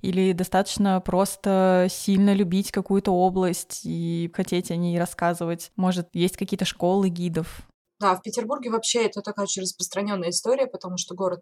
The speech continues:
Speaker 2: туристический, и туристов здесь много. И здесь все последние годы пытаются как-то регламентировать работу именно авторских туров и вот гидов, которые водят авторские туры.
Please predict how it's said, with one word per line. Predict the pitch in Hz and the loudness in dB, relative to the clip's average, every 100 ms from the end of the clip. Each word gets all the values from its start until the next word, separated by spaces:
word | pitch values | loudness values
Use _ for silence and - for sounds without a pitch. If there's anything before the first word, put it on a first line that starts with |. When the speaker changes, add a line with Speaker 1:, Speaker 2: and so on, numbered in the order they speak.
| - | -8
Speaker 2:
туристический, | 175 165 254 262 - - 214 190 | -8 -6 -6 -4 -4 -4 -4 -6
и | 170 165 | -8 -12
туристов | - 190 180 165 | -10 -6 -6 -6
здесь | - 175 | -6 -4
много. | 196 196 269 247 | -2 -2 -2 -2
И | 202 | -2
здесь | 185 226 - - | 2 2 2 2
все | 226 | 2
последние | 214 214 220 208 220 | 4 0 0 0 4
годы | 262 254 | 6 4
пытаются | 214 208 208 - | 0 -2 -2 -2
как-то | - 196 190 | -4 -4 -6
регламентировать | 190 104 107 - 233 214 180 180 | -4 -2 -2 -2 0 2 2 0
работу | 185 185 202 202 185 185 | -4 0 0 0 -2 -2
именно | - 190 190 175 | -4 -4 -4 2
авторских | - - 180 - 175 - - | 2 2 -2 -4 -8 -12 -6
туров | 190 170 - - | -2 -2 -4 -4
и | 180 180 | 0 0
вот | 175 175 | 0 -4
гидов, | 208 180 185 | -4 -4 -4
которые | 185 180 | -2 0
водят | 185 175 170 | 0 -2 -2
авторские | 180 170 - 185 | -6 -6 -6 -6
туры. | 180 170 | -6 -6